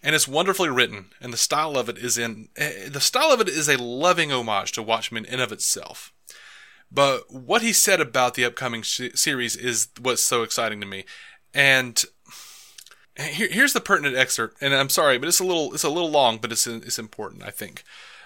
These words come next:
Uh, it's not the, it's not the full five pages. It's just, it's, like, maybe a fourth of a page. He says, "We have no desire to adapt the twelve issues Mister Moore and Mister Gibbons created thirty years ago.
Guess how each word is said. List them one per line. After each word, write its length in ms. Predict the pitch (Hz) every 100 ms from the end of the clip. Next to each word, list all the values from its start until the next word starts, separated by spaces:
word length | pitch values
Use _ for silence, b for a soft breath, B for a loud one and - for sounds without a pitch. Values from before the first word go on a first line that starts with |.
| -
Uh, 260 | 117 113 110
it's 180 | 120 -
not 200 | 165 -
the, 220 | 143 -
it's 140 | 139
not 140 | 156 135
the 60 |
full 180 | - 143
five 300 | - 113 104
pages. 380 | 110 104 104 110
It's 160 | 117
just, 340 | - 127 - - _
it's, 200 | - -
like, 140 | 113 110 _
maybe 300 | 120 113 110
a 60 | 107
fourth 240 | 123 117
of 80 | 107
a 60 |
page. 420 | 104 110 98 95 - _ B B B B B B
He 100 | -
says, 320 | 156 170 139
"We 140 | - 160
have 280 | 156 180 139
no 240 | 135 165
desire 500 | 190 165 175 180 147
to 260 | 131 - 123
adapt 680 | 127 127 131 135 - 135 127
the 80 |
twelve 360 | 123 - 139 135
issues 440 | 139 127 127 117
Mister 280 | 127 135 -
Moore 220 | 131 123 127
and 80 |
Mister 240 | 120 - 123
Gibbons 360 | 127 117 117
created 580 | - - 131 127 123 110
thirty 240 | - 120 113
years 300 | 110 113 110
ago. 320 | 104 104